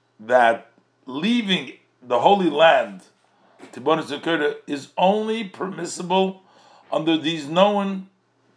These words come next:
conditions. And as far as you are concerned, it's for the purpose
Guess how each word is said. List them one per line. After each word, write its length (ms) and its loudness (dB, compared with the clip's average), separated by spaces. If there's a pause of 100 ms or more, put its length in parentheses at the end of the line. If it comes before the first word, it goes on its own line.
conditions. 760 0 (1000)
And 100 0
as 140 2
far 280 6
as 180 -8
you 240 -4
are 200 2
concerned, 640 -10
it's 220 -18
for 400 0
the 260 -2
purpose 640 -8